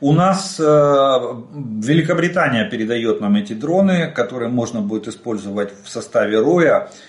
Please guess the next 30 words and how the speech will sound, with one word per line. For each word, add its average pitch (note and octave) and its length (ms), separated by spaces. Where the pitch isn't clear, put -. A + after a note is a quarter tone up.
Я D3+ 180
думаю, F3 280
что D3 180
в - 40
ближайший C#3+ 560
месяц, C3 640
э, G#2+ 520
мы A#2 320
можем, A2 600
э, G2+ 400
месяц-два, B2 840
где-то A2 280
в G2+ 60
середине G#2 480
весны, G#2 340
я B2+ 100
думаю, A2+ 300
мы G#2 100
можем G#2 320
услышать G2 520
уже B2 300
первые A2+ 520
опыты, G#2+ 720
первый A#2+ 280
опыт G#2+ 400
применения B2+ 600
этих A2 480
дронов A#2+ 460
с - 80
искусственным G#2 760